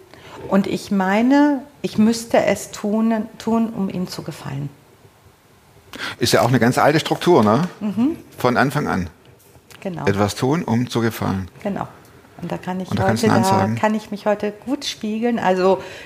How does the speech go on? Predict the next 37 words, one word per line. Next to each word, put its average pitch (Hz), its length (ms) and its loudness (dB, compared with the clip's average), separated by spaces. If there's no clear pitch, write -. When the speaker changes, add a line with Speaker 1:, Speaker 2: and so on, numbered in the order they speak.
Speaker 1:
ich - 120 -4
sag 202 220 2
mal, 180 360 4
relativ 170 600 2
gut. 180 280 -2
Vermutlich 170 580 -8
falle 170 220 -2
ich 175 120 -6
hier 156 100 -4
und 156 100 -8
da 156 80 -2
nochmal 156 220 -4
in 160 100 -6
eine 151 180 -4
Falle, 151 280 -4
die 147 220 -10
ich - 40 -4
Speaker 2:
Ja. - 120 0
Speaker 1:
nicht 147 260 -10
sehe. 247 280 2
Aber 196 260 2
Speaker 2:
Mhm. 214 140 6
Speaker 1:
doch, 202 120 2
da 202 100 -6
kann 190 240 -12
ich 185 140 -12
schon 180 160 -12
mittlerweile 165 460 -8
gut 156 240 -16
Nein 143 240 -10
sagen. 139 280 -14
Speaker 2:
Welche 98 240 -2
Überzeugungen, 107 580 2
Frage 123 260 0
drei, 120 240 0
welche 107 180 2
Überzeugungen, 110 840 2